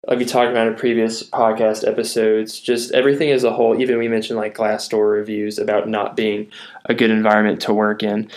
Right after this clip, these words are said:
And Will Wilson kinda just jumped into that, um, into a really tough spot and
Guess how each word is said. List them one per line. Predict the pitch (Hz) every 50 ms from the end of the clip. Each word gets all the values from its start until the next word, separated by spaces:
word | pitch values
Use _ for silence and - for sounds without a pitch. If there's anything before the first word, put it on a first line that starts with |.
| - - - _ _ -
And | - - 110 110 110 110 107 107 -
Will | 127 139 147
Wilson | 156 156 151 151 156 156 151 147 147 143 - -
kinda | - 139 123 117
just | 113 117 117 -
jumped | - - 110 113 110
into | 110 110 120
that, | 117 117 117 120 120 - - - - - _ _ _ -
um, | - 107 107 104 104 98
into | 107 110 110 - 117
a | 110
really | 107 110 117 113 113 113
tough | 113 110 - - 113 -
spot | - - - 101 101 107 110 113 - -
and | - - 113 110 107 107 104 104 107 107 -